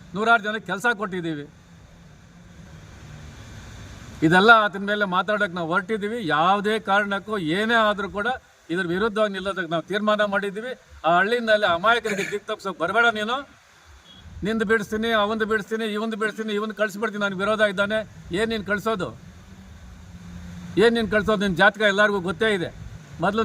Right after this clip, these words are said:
ನಿನ್ ಊರಲ್ಲಿ ಹೋಗ್ ಮರ್ಯಾದೆ ಉಳ್ಸ್ಕೊ, ಆಮೇಲೆ ನಿನ್ ಹೋಬ್ಳಿಲಿ ಒಂದ್ ಮರ್ಯಾದೆ ಉಳ್ಸ್ಕೊ, ಆಮೇಲೆ ನೀನ್ ಎಲ್ಲರ ಎದುರು ರಾಜಕಾರಣ ಮಾಡು. ಅಲ್ಲಿ, ಅಲ್ಲಿ, ಅಲ್ಲಿ, ಅಲ್ಲಿ ಇಲ್ಲಿ ಹೋಗಿ ಇದನ್ನೆಲ್ಲ ಬಿಟ್ಟು ನೀನ್ ಬದುಕ್ಬೇಕು ಅಂತ ನಿನಗೆ ನೇರವಾಗಿ ಖಡಕ್ ಆಗಿ ಮಾತು ನಾನು ಇವತ್ತು ಅವ್ರ ಇರೋ ವಿರುದ್ಧವಾಗಿ ನಾನು ಘಾಟ ನಾನು ಮಾತಾಡ್ತಾ ಇದ್ದೇನೆ. ನೀನ್ ಪಚ್ಕೊಂಡ್ರೆ ಇನ್ನು ಜಾಸ್ತಿ ರದ್ದಂತಾನೆ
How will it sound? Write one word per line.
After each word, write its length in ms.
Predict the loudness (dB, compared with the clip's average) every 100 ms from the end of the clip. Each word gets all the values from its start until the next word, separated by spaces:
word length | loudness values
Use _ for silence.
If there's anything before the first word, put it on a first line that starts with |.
| 0
ನಿನ್ 140 | 0 0
ಊರಲ್ಲಿ 260 | 2 2 0
ಹೋಗ್ 120 | 0 0
ಮರ್ಯಾದೆ 260 | 0 0 -2
ಉಳ್ಸ್ಕೊ, 220 | 0 0
ಆಮೇಲೆ 180 | 2 0 -2
ನಿನ್ 100 | 0
ಹೋಬ್ಳಿಲಿ 260 | 0 2 0
ಒಂದ್ 100 | 0
ಮರ್ಯಾದೆ 260 | 0 0 0
ಉಳ್ಸ್ಕೊ, 240 | -4 -2 -4 -4 -14 -2 2
ಆಮೇಲೆ 280 | 4 4 4 2
ನೀನ್ 140 | 0
ಎಲ್ಲರ 240 | 2 2 2
ಎದುರು 140 | 0 0
ರಾಜಕಾರಣ 340 | 0 0 0 0
ಮಾಡು. 140 | -2 -2
ಅಲ್ಲಿ, 120 | -2
ಅಲ್ಲಿ, 140 | -2 -2
ಅಲ್ಲಿ, 160 | -2 -2 -2
ಅಲ್ಲಿ 140 | -2 -2
ಇಲ್ಲಿ 140 | -2 -2
ಹೋಗಿ 180 | -4 -6 -12 -20 -20 -20 -6
ಇದನ್ನೆಲ್ಲ 320 | -2 0 4 4 2
ಬಿಟ್ಟು 200 | -2 0 -2
ನೀನ್ 120 | -2 -4
ಬದುಕ್ಬೇಕು 360 | -2 -2 -2 -4
ಅಂತ 100 | -4 -2
ನಿನಗೆ 220 | -2 -2
ನೇರವಾಗಿ 340 | 0 2 2 2
ಖಡಕ್ 240 | 4 4 4
ಆಗಿ 120 | -2 -2
ಮಾತು 160 | -4 -6
ನಾನು 140 | -6 -4
ಇವತ್ತು 240 | -6 -6 -10 -12 -12 -4
ಅವ್ರ 100 | -2 0
ಇರೋ 120 | 0 -2
ವಿರುದ್ಧವಾಗಿ 440 | -4 -4 -2 -2 -2
ನಾನು 120 | -6 -4
ಘಾಟ 140 | -4 -4 -10 -10
ನಾನು 100 | -10 -8
ಮಾತಾಡ್ತಾ 320 | -8 -8 -8
ಇದ್ದೇನೆ. 200 | -10 -14 -20 _ -20 -12 -8
ನೀನ್ 120 | -6 -4
ಪಚ್ಕೊಂಡ್ರೆ 500 | -4 -2 -2 -2 -4 -4 -8 -8
ಇನ್ನು 140 | -6 0 4
ಜಾಸ್ತಿ 260 | 4 2 -4
ರದ್ದಂತಾನೆ 480 | -2 -2 -2 -2